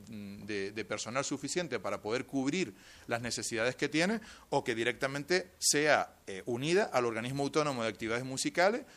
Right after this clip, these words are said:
que se re-, que se modifique el organismo autónomo, que se incluyan las actividades musicales y las actividades de fiesta y de identidad canaria dentro de ese organismo y que sea dotado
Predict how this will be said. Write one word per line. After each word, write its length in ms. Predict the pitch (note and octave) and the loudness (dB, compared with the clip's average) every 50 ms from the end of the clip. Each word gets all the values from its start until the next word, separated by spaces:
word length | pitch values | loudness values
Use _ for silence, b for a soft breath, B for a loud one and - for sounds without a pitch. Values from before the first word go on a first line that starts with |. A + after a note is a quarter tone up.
| B B B | B B B
que 120 | - C#3 B2+ | -2 2 2
se 180 | - - C3 | 2 2 2
re-, 200 | A#2 A#2 B2 A#2 | 0 -2 -6 -6
que 160 | G#2+ - A#2 | -4 -2 -2
se 160 | - - A#2+ A#2 | 0 0 -2 -2
modifique 540 | A#2 A2+ A#2 A#2 G#2 - G#3+ G#3 - E3 | -2 -2 -2 -2 -2 -4 -6 -2 2 2
el 80 | C3 A#2 | 2 2
organismo 420 | A#2 A2+ A2 A2 A#2+ B2 B2+ C3+ | 2 0 -2 -4 -4 -6 -4 -2
autónomo, 480 | C3+ C#3+ C#3+ E3+ F#3 G3 G#3+ A3 A3 - | -2 0 2 2 2 2 2 -2 -2 -2
que 120 | - C#3+ | -2 -4
se 140 | B2+ - C3+ | -2 -2 -4
incluyan 600 | B2+ A#2+ A2 - E3 G#3 A3 G3 D#3 A#2+ G2+ - B B B B B | -4 -6 -6 -4 -4 -2 0 2 2 0 0 -2 B B B B B
las 160 | B2+ B2 B2 | -4 -2 -2
actividades 460 | A#2+ G#2 - A#2+ A2+ A#2+ C3+ C#3+ D3 D3 | -2 -4 -4 -2 0 2 2 2 2 0
musicales 580 | D3+ D3+ - D3 C#3 - F#3 G3+ F#3+ D3 A#2 | -2 -4 -4 -4 0 2 2 4 4 2 0
y 80 | A#2 A#2 | 0 -2
las 120 | G#2+ G2+ | -2 -2
actividades 600 | A2 G#2 - - - A#2 G#2+ A2 A2+ A#2+ B2+ C#3 | -4 -6 -8 -8 -6 -4 -2 0 0 0 0 0
de 80 | C#3 C#3 | -2 -2
fiesta 320 | C3+ - D#3+ F3 E3 - | 0 0 0 0 2 0
y 60 | C3 A2+ | -2 0
de 80 | A2 | 0
identidad 340 | A2 G#2+ G2 A2 A2 A#2 A#2 | -2 -4 -2 0 0 0 0
canaria 400 | B2 B2+ D3 F3 E3+ C3+ A2+ - B B B B - | 0 0 0 0 0 0 0 -2 B B B B -6
dentro 320 | A#2+ C3 C#3 C#3+ C3 C#3 | 0 0 0 0 2 0
de 40 | D3+ | 0
ese 120 | D3 - | 0 0
organismo 360 | D3+ C#3 D3 D3 D#3 D#3+ F3 F3+ | 0 0 0 -2 -2 -4 -4 -4
y 40 | |
que 100 | - D3+ | -4 -4
sea 180 | - - C#3+ C#3 | -2 0 2 2
dotado 420 | D3 D3 D3 C#3+ C#3 D3+ E3 D#3+ | 2 2 4 4 4 4 4 0